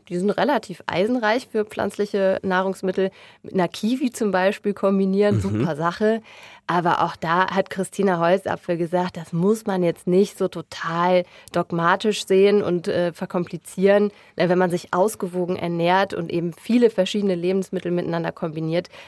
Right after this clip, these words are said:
Speaker 1: dann reicht das in der Regel auch aus.
Speaker 2: Eisen haben wir besprochen, Julia, Eiweiße auch. Ich höre aber immer öfter mal von Vitamin B zwölf.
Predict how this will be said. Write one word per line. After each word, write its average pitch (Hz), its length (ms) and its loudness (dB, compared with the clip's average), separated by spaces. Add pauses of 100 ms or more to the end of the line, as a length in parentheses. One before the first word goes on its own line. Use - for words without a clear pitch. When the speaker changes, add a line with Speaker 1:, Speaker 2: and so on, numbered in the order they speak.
Speaker 1:
dann 160 160 -4
reicht 147 260 -6
das 160 140 -6
in 156 80 -8
der 147 100 -8
Regel 135 220 -4
auch - 140 -8
aus. - 360 -10 (140)
Speaker 2:
Eisen 165 300 2
haben 185 100 2
wir 180 80 2
besprochen, 170 420 0
Julia, 185 440 2
Eiweiße 156 600 0
auch. 156 320 0 (100)
Ich 143 280 -4
höre 160 260 2
aber 151 240 0
immer 170 240 2
öfter 160 300 -2
mal 151 180 2
von 135 280 0
Vitamin 147 580 2
B 139 280 2
zwölf. - 640 0